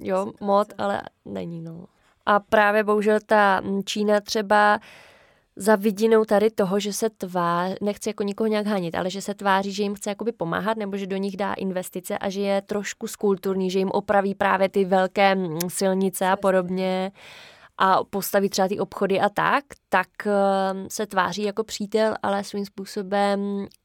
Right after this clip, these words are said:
Speaker 1: oni s-, tam zakládají i velké továrny a tak, a což sebou nese, že jo,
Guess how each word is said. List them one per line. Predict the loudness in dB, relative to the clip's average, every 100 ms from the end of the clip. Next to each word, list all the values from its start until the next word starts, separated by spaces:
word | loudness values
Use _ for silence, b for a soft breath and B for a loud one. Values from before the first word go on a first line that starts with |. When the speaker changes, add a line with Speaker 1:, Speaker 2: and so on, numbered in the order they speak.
| _ _
Speaker 1:
oni | -2 -2 -4
s-, | -8
tam | -4 -2 0
zakládají | 0 0 -2 0 -2
i | -2
velké | 0 0 0
továrny | -2 0 4 4 2 -2 -4
a |
tak, | -2 2 2 2 B B B B B _ 2
a | 4 6 4 2 2 -2 _
což | 0 2 2 0
sebou | -2 -2 0 2
nese, | 2 0 0
že | 2
jo, | 0